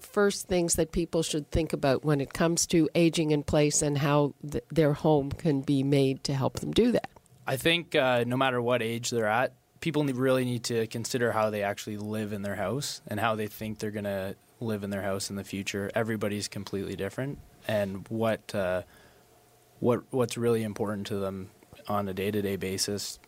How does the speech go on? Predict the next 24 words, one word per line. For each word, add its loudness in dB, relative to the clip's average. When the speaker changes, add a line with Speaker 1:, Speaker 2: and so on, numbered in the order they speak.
Speaker 2:
Are 0
they -2
entertaining -4
a -2
lot? 0
Do -4
they -4
think -6
they're -2
gonna -4
keep -6
doing -4
that? -2
Um, -4
what -2
potential -4
problems -2
they -4
might -4
have -2
medically -2
in -2
the -6
future, -4